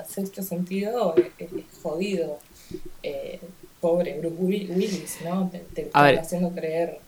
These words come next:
Speaker 2: y, y,
Speaker 1: algo
Speaker 2: y,
Speaker 1: que no era. No queremos, eh,
Speaker 2: y también le
Speaker 1: pero tiene como treinta años la película igual.
Speaker 2: Sí, igual le, no, y que ve gente muerta es I See Dead People, eso no es, no es spoilear.
Speaker 1: O sea,
Speaker 2: Pero,
Speaker 1: un clásico.
Speaker 2: em,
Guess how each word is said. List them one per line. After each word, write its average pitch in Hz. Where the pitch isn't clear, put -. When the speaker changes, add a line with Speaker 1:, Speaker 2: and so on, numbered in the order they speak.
Speaker 2:
y, 151
y, 151
Speaker 1:
algo 175
Speaker 2:
y, 170
Speaker 1:
que 165
no 170
era. 165
No 196
queremos, 214
eh, 170
Speaker 2:
y 160
también 175
le 214
Speaker 1:
pero 185
tiene 185
como 170
treinta 196
años 175
la 175
película 160
igual. 156
Speaker 2:
Sí, 143
igual 160
le, 147
no, 151
y 131
que 127
ve 147
gente 143
muerta 143
es 131
I 127
See -
Dead 135
People, 120
eso 127
no 120
es, 120
no 127
es 123
spoilear. 120
Speaker 1:
O -
sea, -
Speaker 2:
Pero, 139
Speaker 1:
un 127
clásico. 196
Speaker 2:
em, 135